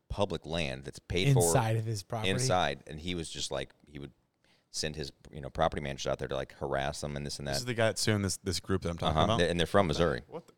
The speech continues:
Speaker 3: really?
Speaker 1: Yeah. They're the Missouri, he called them, like, "So you guys are the, the Missouri, uh, like, I think it was Wyoming corner crossers?"
Speaker 3: Really?
Speaker 1: Um,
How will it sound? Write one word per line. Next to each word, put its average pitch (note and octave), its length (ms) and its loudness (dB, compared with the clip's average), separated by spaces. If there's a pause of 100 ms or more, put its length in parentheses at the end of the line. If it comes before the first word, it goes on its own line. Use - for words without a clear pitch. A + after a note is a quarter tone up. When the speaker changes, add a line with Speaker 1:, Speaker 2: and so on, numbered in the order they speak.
Speaker 3:
really? F3 320 4 (120)
Speaker 1:
Yeah. D2+ 280 6 (180)
They're E2+ 140 4
the E2+ 80 6
Missouri, F2+ 440 2 (200)
he F#2 80 -8
called F#2+ 220 4
them, F2 40 -6
like, D#2+ 160 -2
"So - 160 -6
you C3 80 -2
guys C3+ 160 0
are F2+ 40 -6
the, F2 100 -8
the D#2+ 180 -12
Missouri, A#2+ 720 -4
uh, D#2 380 0 (180)
like, E2 160 -14
I E2 40 -4 (100)
think G2 160 -4
it - 20 -2
was C#2+ 120 -6
Wyoming F2 600 0 (460)
corner G2 260 2
crossers?" A#2+ 520 -2 (680)
Speaker 3:
Really? - 140 4
Speaker 1:
Um, F2 220 2